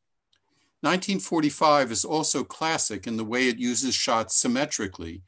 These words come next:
to round out the opening and closing scenes, like the arrival and departure of the train, which has already been mentioned. But there are others too,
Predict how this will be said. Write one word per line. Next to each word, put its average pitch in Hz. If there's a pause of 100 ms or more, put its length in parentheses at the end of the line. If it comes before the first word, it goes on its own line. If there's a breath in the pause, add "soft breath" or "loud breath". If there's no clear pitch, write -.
(220)
to 123
round 120
out 110
the 123
opening 123
and 110
closing 110
scenes, 101 (320)
like 120
the 120
arrival 120
and 104
departure 98
of 101
the 117
train, 107
which 90
has 107
already 98
been 101
mentioned. 107 (420)
But 131
there 147
are 160
others 143
too, 123